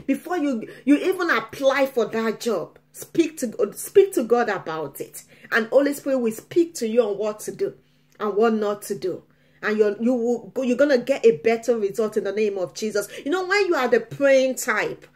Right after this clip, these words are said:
I'm not talking about being in the corner of your room, talking to God all the time. Anywhere you are, you just say, "Father, what am I going to do at this junction? What am I going to do at this junction?"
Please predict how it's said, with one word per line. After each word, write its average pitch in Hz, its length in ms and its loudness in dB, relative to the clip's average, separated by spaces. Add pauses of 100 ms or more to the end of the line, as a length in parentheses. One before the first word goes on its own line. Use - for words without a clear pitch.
(280)
I'm 320 120 -2
not 415 200 -2
talking 359 260 -2
about 277 460 2
being 311 260 -6
in 240 160 0
the 226 100 4
corner 262 340 -2
of 233 160 -4
your 214 180 2
room, 277 320 0 (320)
talking 339 400 0
to 254 140 0
God 269 260 4
all 262 240 4
the 233 100 2
time. 285 440 -2
Anywhere 339 600 2
you 247 260 2
are, 277 160 2
you 226 120 -2
just 269 220 -6
say, 269 100 2
"Father, 233 460 -6
what 302 240 -2
am 285 140 -4
I 285 120 -2
going 262 320 -4
to 226 120 0
do 247 260 0
at 180 160 -2
this 214 200 -4
junction? 185 460 -10 (920)
What 330 180 -2
am 311 100 -2
I 320 140 0
going 294 280 -4
to 262 120 -2
do 285 300 -4
at 220 160 -2
this 226 220 -2
junction?" 202 480 -8